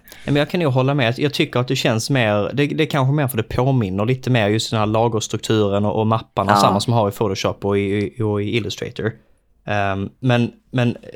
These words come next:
Speaker 1: det ska man också nämna att man kan ju lika, jag har sett folk designa hemsidor i InDesign och Illustrator och Photoshop. Det går ju jättebra.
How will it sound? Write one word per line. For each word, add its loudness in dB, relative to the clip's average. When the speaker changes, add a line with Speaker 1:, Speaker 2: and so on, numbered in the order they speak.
Speaker 1:
det 0
ska -4
man 2
också -2
nämna 2
att -2
man 4
kan -6
ju -8
lika, 0
jag 2
har -2
sett -8
folk 0
designa 0
hemsidor -2
i -2
InDesign 0
och 0
Illustrator 0
och -4
Photoshop. -2
Det -4
går 0
ju 0
jättebra. -2